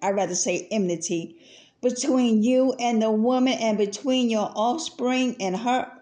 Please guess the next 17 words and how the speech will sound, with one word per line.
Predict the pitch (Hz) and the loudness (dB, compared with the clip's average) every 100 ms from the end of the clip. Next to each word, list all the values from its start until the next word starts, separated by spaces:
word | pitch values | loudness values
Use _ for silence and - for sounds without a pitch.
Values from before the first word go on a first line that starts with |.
| - | -6
offspring, | 214 226 226 - 247 247 240 - - - | -2 -2 -4 -6 -2 0 -2 -6 -20 -20
he | - 269 269 269 | -4 0 2 2
will | 240 220 | 2 0
strike | - 233 240 220 220 | -2 -2 -2 -2 0
your | 190 180 | 0 0
head, | 226 233 240 254 - - - - - | 0 0 2 0 -2 -12 -20 -16 -4
and | 202 196 196 | 0 2 2
you | 247 254 | 2 2
will | 220 202 | 2 0
strike | 202 - 226 208 208 | -2 -4 -2 -2 -2
his | - 196 | -4 -4
heel." | - 254 226 156 - - _ _ _ | -2 0 0 0 -4 -18 _ _ _
'Cause | - 214 | -2 0
you | 196 | -2
see | - 247 254 | 0 0 0
right | 226 226 247 - | 0 -2 -2 -2
there, | 254 247 | 0 0